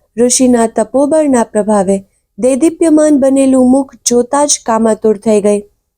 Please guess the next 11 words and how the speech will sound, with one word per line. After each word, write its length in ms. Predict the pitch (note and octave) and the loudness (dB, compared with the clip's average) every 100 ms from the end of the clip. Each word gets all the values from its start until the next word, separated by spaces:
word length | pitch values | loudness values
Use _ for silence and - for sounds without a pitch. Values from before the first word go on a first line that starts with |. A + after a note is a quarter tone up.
| _ _ | _ _
અને 280 | G#3+ C4+ D#4 | -2 2 4
નૃત્ય 440 | C#4 A#3 B3 D4 C#4+ | 4 2 0 -2 -2
કરવા 360 | B3+ A3 G#3 | -2 -2 0
લાગી 440 | G#3 G3+ F#3+ G3+ - _ _ | 0 0 -2 -6 -10 _ _
તથા 260 | A3 A3 A#3 | -6 -2 -2
મધુર 420 | A3 G#3+ B3+ E4 E4 | 0 0 0 -2 -2
કંઠે 400 | G#3 G3+ A#3 A#3+ | -4 -2 -2 -2
કામનું 540 | - B3+ C4+ D4+ D#4 | -2 -2 2 0 0
આવાહન 480 | A3+ A3 G#3+ A#3 C#4+ | -2 -2 -2 0 -2
કરવા 360 | C#4+ B3 G#3 G3+ | -2 -2 0 0
લાગી. 400 | G3 F3+ F#3+ | 0 -2 -6